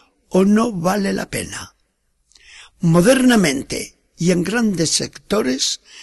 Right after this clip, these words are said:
Dios no interesa a muchos. A nosotros sí. Para nosotros, Dios es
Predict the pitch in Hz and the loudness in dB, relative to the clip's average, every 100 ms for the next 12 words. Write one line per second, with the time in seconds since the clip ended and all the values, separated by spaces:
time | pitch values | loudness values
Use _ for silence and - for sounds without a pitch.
0 | - _ - 156 214 240 - - 175 208 | -20 _ -8 0 0 2 -2 0 0 0
1 | - 170 165 143 135 147 151 - - - | 0 2 0 -2 -4 -2 0 -2 -4 -10
2 | 135 117 107 - - - - - - - | -8 -8 -8 -8 -10 -8 -12 -10 -10 -12
3 | _ - - - - 127 135 107 - 180 | _ -20 -20 -20 -6 -4 -2 -2 -4 -4
4 | 294 285 - - - 123 113 - _ _ | -4 -4 -2 -2 -2 -4 -6 -8 _ _
5 | _ _ _ _ _ - - 165 165 175 | _ _ _ _ _ -4 2 4 6 6
6 | - 160 165 - 214 269 - - _ - | 6 4 2 0 0 0 -2 -6 _ -8
7 | - - - 151 196 190 233 - | -8 -14 -6 -2 0 0 0 -2